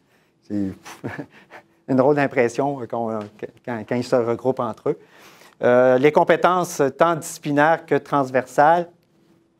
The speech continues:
on, quand on parle de multidisciplinarité, donc on fait appel à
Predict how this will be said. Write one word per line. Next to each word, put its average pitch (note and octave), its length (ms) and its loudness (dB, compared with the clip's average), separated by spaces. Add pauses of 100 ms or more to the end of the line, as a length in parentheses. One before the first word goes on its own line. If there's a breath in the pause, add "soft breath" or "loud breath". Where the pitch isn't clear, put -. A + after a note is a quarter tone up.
(100)
on, A#2 160 -2
quand B2 200 0
on A#2+ 40 0
parle C3+ 200 0
de C3 80 0
multidisciplinarité, B2+ 1400 -6 (400 soft breath)
donc A#2 160 -10
on A#2+ 100 -4
fait C#3+ 100 0
appel C3+ 400 2
à A2+ 260 2